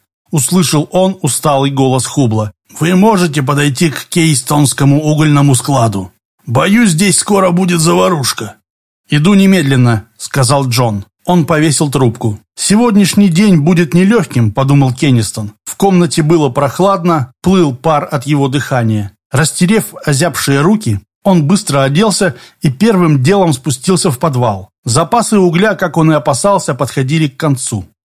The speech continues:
Когда Джон вернулся домой, он встретил в коридоре Кэрол, кутавшуюся в меховую накидку. Под её печальными глазами лежали синие тени. Похоже, она также не спала всю ночь.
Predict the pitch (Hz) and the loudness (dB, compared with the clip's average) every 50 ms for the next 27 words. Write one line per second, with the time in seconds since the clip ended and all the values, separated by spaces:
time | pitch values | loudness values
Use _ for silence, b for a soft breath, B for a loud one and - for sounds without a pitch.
0 | _ _ _ - - 156 160 170 226 262 233 165 135 151 214 240 220 180 151 170 | _ _ _ -6 -4 -2 0 2 2 2 0 0 0 0 2 2 2 2 2 2
1 | 170 156 175 202 214 190 - - 156 143 156 156 185 220 240 233 233 233 - - | 2 2 2 2 2 0 0 0 0 0 2 2 2 2 2 2 -2 -4 -4 -2
2 | 226 247 269 254 - - - - 165 175 175 170 190 156 - - 196 185 180 156 | 0 2 2 2 0 -2 -2 0 0 2 2 2 0 -2 -2 -2 0 0 2 2
3 | 143 143 139 147 143 - - 147 127 117 113 104 98 101 - _ _ _ - - | 2 0 0 0 -2 -2 -2 0 0 0 0 -2 -4 -8 -14 _ _ _ -2 -2
4 | 196 - 208 185 - - - 170 143 - - 151 139 147 156 - - 160 143 139 | 0 0 0 -2 -2 0 0 0 0 0 0 0 2 2 0 0 0 0 2 2
5 | 139 135 135 147 156 147 - 127 120 113 - - 110 104 - _ _ - 175 170 | 2 4 2 2 0 0 -2 -2 -2 -2 -4 -8 -14 -14 -14 _ _ -6 -4 -4
6 | 139 131 180 185 175 214 214 - 185 143 - 196 202 190 180 175 165 156 147 139 | -2 0 2 2 2 2 0 0 -2 -2 0 0 0 2 2 2 2 2 2 2
7 | 156 165 160 143 160 208 214 196 185 165 143 135 131 127 175 196 185 151 131 - | 2 2 2 2 0 2 2 2 2 2 2 2 2 2 2 2 0 0 -2 -2
8 | - 139 139 143 143 139 139 127 131 - 131 123 113 110 107 98 98 - _ - | -2 0 2 2 2 2 2 0 -2 -2 0 0 2 2 0 -2 -4 -8 _ -4
9 | 190 180 - 262 262 220 185 226 240 220 202 196 202 190 190 233 220 185 131 120 | -4 -2 0 0 0 0 0 0 0 0 0 0 0 0 0 -2 -2 -2 0 0
10 | 120 120 120 - - 135 127 127 120 110 - - 123 117 113 107 101 - - - | 2 2 0 0 -2 -2 0 0 0 -2 -2 -2 0 0 0 0 -2 -6 -10 -18